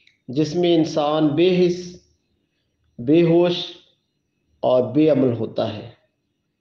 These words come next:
जागने या होशियार रहने से तशबीह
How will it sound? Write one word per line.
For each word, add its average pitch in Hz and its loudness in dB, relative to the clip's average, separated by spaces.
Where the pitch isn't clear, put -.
जागने 165 2
या 180 0
होशियार 160 0
रहने 165 2
से 156 -4
तशबीह 139 -4